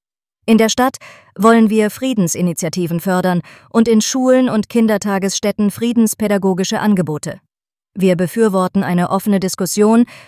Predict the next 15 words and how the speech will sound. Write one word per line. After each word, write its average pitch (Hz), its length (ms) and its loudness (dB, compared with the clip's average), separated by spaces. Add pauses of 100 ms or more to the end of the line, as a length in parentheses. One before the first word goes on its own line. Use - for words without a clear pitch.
(100)
zur 226 220 2
Lösung 208 480 2
der 175 220 -2
aktuellen 185 520 0
internationalen 180 840 0
Konflikte 190 640 -2 (360)
und 208 160 2
wollen 214 220 4
dafür 196 280 0
sorgen, 226 380 0
dass 196 200 -2
Leipzig 208 640 -4
unter 175 240 -4
seinem 170 260 -2
Ortsschild 202 580 -2